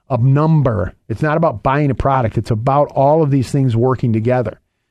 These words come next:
And man, when these things start working together, the outcomes can be pretty good. And not only that, I think it,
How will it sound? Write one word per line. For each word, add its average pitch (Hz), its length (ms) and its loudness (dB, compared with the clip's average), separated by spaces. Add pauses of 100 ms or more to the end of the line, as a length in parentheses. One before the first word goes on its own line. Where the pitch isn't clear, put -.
(160)
And 104 120 0
man, 139 200 0
when 123 120 2
these 175 180 0
things 175 160 0
start 151 220 0
working 135 180 0
together, 127 320 0
the 123 140 2
outcomes 139 340 -2
can 131 100 -2
be 123 80 0
pretty 117 280 0
good. 110 260 0
And 131 220 0
not 202 220 2
only 151 200 2
that, 120 340 0 (760)
I 135 100 -2
think 180 260 0
it, 165 80 0